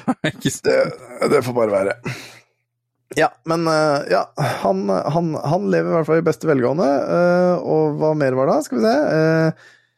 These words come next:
Speaker 2: Iraks militære forsvar begynner å kollapse, ja. Eh, inntar Bagdad. Ah, det, det er en stygg måte å si inntar Bagdad. Altså, de
Speaker 1: Ja.
Speaker 2: har drept seg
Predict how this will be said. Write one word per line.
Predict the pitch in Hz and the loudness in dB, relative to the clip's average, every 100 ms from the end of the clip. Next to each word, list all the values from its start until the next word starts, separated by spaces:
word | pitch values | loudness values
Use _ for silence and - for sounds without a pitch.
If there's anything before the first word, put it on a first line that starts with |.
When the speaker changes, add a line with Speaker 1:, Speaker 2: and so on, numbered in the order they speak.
| _ _ _ _ _ _ - | _ _ _ _ _ _ -2
Speaker 2:
Iraks | 175 160 165 185 | 0 2 2 0
militære | 202 202 185 185 | -4 -2 0 0
forsvar | 185 170 190 | 0 0 0
begynner | 175 151 | 0 0
å | 151 | 2
kollapse, | 151 - 202 | 0 2 2
ja. | 254 147 139 | 4 4 2
Eh, | 147 151 151 165 | 4 2 2 0
inntar | 139 120 139 | -2 0 0
Bagdad. | 123 110 | 0 0
Ah, | 117 - | -2 0
det, | - - | -2 -2
det | 113 | -2
er | 123 | -2
en | |
stygg | - 113 104 | -2 -2 -2
måte | 127 107 120 | 0 0 0
å | |
si | - - 139 | -4 -2 0
inntar | 127 113 107 - 135 | 0 0 -2 -2 -2
Bagdad. | 139 110 113 160 | -2 -2 0 0
Altså, | 139 135 135 | 0 -2 0
de | 143 | 0
Speaker 1:
Ja. | 117 - | 0 0
Speaker 2:
har | 127 127 135 139 131 | 2 2 0 -4 -8
drept | 127 131 123 - - | -2 0 0 -6 -6
seg | - 151 | 0 2